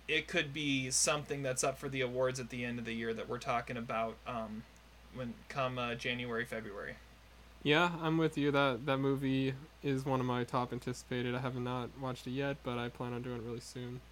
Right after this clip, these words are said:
Speaker 2: I, Zero Dark Thirty and The Hurt Locker were both incredible, and the Mark Boal, Kathryn Bigelow combo is,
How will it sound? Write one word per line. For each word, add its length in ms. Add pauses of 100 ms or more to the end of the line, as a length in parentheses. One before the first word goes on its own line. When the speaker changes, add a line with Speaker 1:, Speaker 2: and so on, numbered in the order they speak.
(380)
Speaker 2:
I, 260 (400)
Zero 160
Dark 200
Thirty 260
and 120
The 60
Hurt 160
Locker 300
were 100
both 320 (920)
incredible, 600
and 120
the 60
Mark 320
Boal, 340 (480)
Kathryn 260
Bigelow 300
combo 460
is, 300